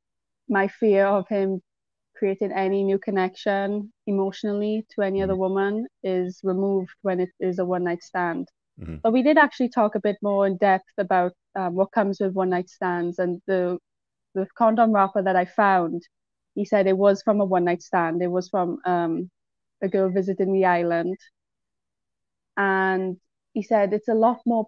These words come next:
Speaker 1: public going that route if you're, if he's out with his friends, out in a club. Um,
Speaker 2: Mm-hmm.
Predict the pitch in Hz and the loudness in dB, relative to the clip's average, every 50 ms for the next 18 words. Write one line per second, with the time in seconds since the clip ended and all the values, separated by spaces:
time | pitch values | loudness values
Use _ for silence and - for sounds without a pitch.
0 | _ - - 247 233 202 - 240 208 185 - _ _ - - - _ _ _ _ | _ -2 2 2 4 4 6 4 4 4 2 _ _ -18 -18 -18 _ _ _ _
1 | _ _ _ _ _ _ _ _ - 220 202 190 190 185 190 175 208 190 185 180 | _ _ _ _ _ _ _ _ 4 4 6 6 6 2 2 2 4 4 4 2
2 | 180 196 190 180 175 175 180 _ _ - - - - - - 208 - - 214 196 | 0 0 2 2 2 0 -2 _ _ -20 -18 -16 -12 -8 -8 -8 -4 0 0 2
3 | 190 180 180 - _ _ _ - - 214 - 214 190 185 196 190 196 - 208 185 | 2 2 0 -4 _ _ _ -10 -10 -6 -6 -4 0 2 0 0 0 -2 -4 -2
4 | 196 190 - - - 226 202 185 175 170 175 175 180 - - - - - - 202 | -2 -4 -4 -4 0 2 4 4 4 2 0 -4 -8 -10 -14 -20 -12 -6 -6 -4
5 | 190 - - 190 196 196 - - 214 190 175 180 180 _ _ _ _ _ _ _ | -4 -4 -4 -4 -4 -4 -4 -2 0 0 0 -2 -6 _ _ _ _ _ _ _
6 | _ _ - 196 190 185 175 175 175 | _ _ -4 -2 0 0 0 0 -2